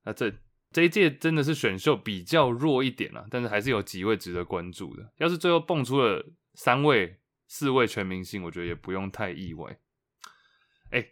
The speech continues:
我听到另外一个 podcast 在讲一个问题，Andy，搞不好你可以回答这个。他们说，要是 Tyler Herro 是今年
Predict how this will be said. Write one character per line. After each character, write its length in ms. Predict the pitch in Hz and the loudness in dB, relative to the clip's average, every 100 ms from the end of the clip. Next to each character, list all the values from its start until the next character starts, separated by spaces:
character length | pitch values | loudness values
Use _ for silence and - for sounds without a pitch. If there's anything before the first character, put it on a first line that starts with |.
| - | 2
我 180 | 123 127 | 4 6
听 160 | 170 | 6
到 80 | 190 | 6
另 100 | 190 | 6
外 100 | 185 | 6
一 20 | |
个 80 | 143 | 8
podcast 340 | 147 143 165 | 8 8 8
在 80 | 151 | 6
讲 240 | 131 87 - | 6 0 -2
一 100 | 117 | -2
个 80 | 110 | 0
问 180 | 117 104 | 0 -2
题， 260 | - - _ _ | -6 -20 _ _
Andy， 260 | 175 190 135 | 2 4 8
搞 140 | 110 | 8
不 80 | 117 | 8
好 60 | 120 | 6
你 40 | |
可 80 | 113 | 6
以 40 | |
回 140 | 104 98 | 4 4
答 140 | 95 | 2
这 160 | 92 85 | 0 -4
个。 160 | - _ _ _ _ _ _ _ - | -8 _ _ _ _ _ _ _ 0
他 100 | 226 | 4
们 40 | |
说， 140 | 214 | 8
要 100 | 208 | 8
是 120 | 202 175 | 8 4
Tyler 440 | - 185 190 190 | 4 6 8 6
Herro 460 | 170 180 190 143 110 | 4 2 6 6 6
是 100 | 139 | 0
今 360 | - 147 160 | 0 2 4
年 320 | 120 92 95 | 2 0 -6